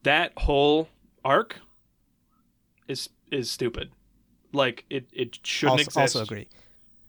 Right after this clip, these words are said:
Speaker 1: Like, no, no, no.
Speaker 2: Because
Speaker 1: My,
Speaker 2: you've
Speaker 1: my
Speaker 2: seen
Speaker 1: point,
Speaker 2: the
Speaker 1: my
Speaker 2: other
Speaker 1: point
Speaker 2: movies.
Speaker 1: is because it's because of what they did to Luke. Luke, who is this indomitable, like,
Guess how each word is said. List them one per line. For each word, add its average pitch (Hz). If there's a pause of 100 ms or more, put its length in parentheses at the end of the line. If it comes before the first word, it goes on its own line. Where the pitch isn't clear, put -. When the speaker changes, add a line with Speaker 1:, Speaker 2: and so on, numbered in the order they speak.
(260)
Speaker 1:
Like, 175
no, 202
no, 196
no. 226
Speaker 2:
Because 127
Speaker 1:
My, 123
Speaker 2:
you've 127
Speaker 1:
my 160
Speaker 2:
seen -
Speaker 1:
point, 220
Speaker 2:
the 123
Speaker 1:
my 123
Speaker 2:
other 151
Speaker 1:
point 202
Speaker 2:
movies. 165
Speaker 1:
is 160
because 156 (720)
it's 139
because 175
of 156
what 151
they 156
did 143
to 139
Luke. 170 (1120)
Luke, 151 (160)
who 160
is 147
this 147
indomitable, 135 (640)
like, 127